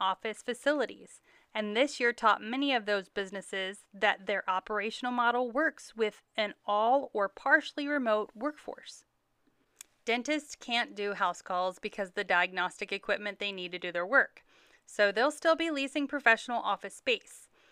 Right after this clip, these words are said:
But a commercial real estate glut will put practices in the driver's seat when it comes time to renegotiate a lease, setting the practice up to reduce rental rates or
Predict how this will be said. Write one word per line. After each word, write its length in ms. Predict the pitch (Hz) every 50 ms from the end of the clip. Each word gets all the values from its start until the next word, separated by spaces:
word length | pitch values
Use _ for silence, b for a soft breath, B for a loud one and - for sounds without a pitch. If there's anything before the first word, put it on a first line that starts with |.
| b b b b b -
But 120 | - 214
a 40 | 208
commercial 460 | - - 233 254 294 320 - - 294
real 160 | 254 247 247
estate 320 | 233 - - - 220 208 208
glut 400 | - 202 190 185 185 196 - 202
will 140 | 214 202
put 320 | 190 - - 240 - _ -
practices 600 | - 220 220 220 - - 240 - - 254 233 220
in 140 | 233 214 202
the 80 | 202
driver's 420 | 190 - 262 285 311 285 247 208 -
seat 360 | - - 196 180 196 226 220 -
when 160 | 220 226 220
it 120 | 214 208
comes 380 | - - 214 214 240 247 - -
time 360 | - - 185 185 185 202 214 -
to 260 | - - 233 233 226
renegotiate 720 | 214 208 208 214 214 196 180 175 180 - - 196 185 185
a 60 | 196 214
lease, 440 | 285 311 226 - - - - - - b b b b b b b b b
setting 380 | b - - - 233 233 269 294
the 100 | 294 294
practice 460 | 294 - 233 208 202 - 226 214 - - -
up 240 | 208 190 - _ - -
to 100 | - 220
reduce 560 | 196 208 196 - 220 226 262 254 - - -
rental 380 | 220 220 220 220 - 254 247 233
rates 480 | 220 226 190 180 202 208 - - - _ _ _ -
or 380 | 269 311 339 269 220 254 277